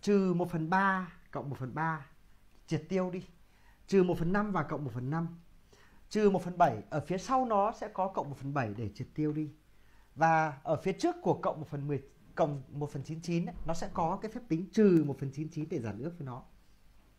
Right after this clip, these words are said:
Thế thì biểu thức của ta trở thành là một phần một trừ đi một phần một trăm linh một. Chúng ta tính luôn. Một,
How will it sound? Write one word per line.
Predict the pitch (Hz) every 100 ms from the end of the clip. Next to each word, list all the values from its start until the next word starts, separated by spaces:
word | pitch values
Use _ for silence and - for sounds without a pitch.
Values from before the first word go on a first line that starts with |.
| - - - - -
Thế | 240
thì | 254
biểu | 190 147
thức | 262 247
của |
ta | 170 220 226
trở |
thành | 147 160 151
là | 143 147 147 127
một | 147 156 156
phần | 156 151
một | 151 151 - - - - - -
trừ | - 160
đi | 151 202 220 220 -
một | 139 135 -
phần | 131 123 117 - - -
một | - 127 -
trăm | 151 151 156 -
linh | 139 139
một. | 139 113 - - - - - - - - - -
Chúng | - 165
ta | 226
tính | 226 180 220
luôn. | 240 202 - - - - - -
Một, | - 170 175 175